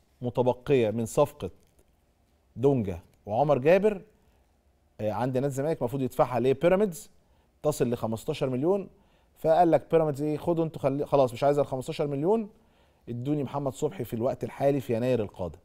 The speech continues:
هنشوف ايه بقى برضو ايه اللي هيحصل، ده اقتراح موجود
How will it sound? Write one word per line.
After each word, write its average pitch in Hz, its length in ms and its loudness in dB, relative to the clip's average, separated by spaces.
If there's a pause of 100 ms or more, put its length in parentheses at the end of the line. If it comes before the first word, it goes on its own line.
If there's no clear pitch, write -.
(1000)
هنشوف 151 480 -4 (160)
ايه 143 80 0
بقى 143 180 2
برضو 156 440 4
ايه 147 60 0
اللي 143 160 2
هيحصل، 160 520 2 (440)
ده 135 320 6 (240)
اقتراح 139 580 2
موجود 135 480 0